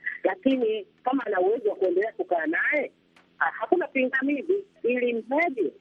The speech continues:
awe ana uwezo wa kumtunza. Lakini mtoto anapokuwa yuko kwa mama, baba bado anawajibika kupeleka matunzo.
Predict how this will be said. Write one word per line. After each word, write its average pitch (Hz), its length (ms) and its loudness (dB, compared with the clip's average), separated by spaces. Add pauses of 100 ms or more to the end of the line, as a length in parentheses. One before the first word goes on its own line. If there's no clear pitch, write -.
(240)
awe 233 220 2
ana 190 200 0
uwezo 202 300 2
wa 165 60 -2
kumtunza. 151 640 -2 (380)
Lakini 330 360 0
mtoto 359 300 2
anapokuwa 311 380 0
yuko 311 180 0
kwa 226 200 -4
mama, 330 520 0 (460)
baba 269 240 0
bado 254 240 -2
anawajibika 220 600 0
kupeleka 220 440 -2
matunzo. 220 580 -2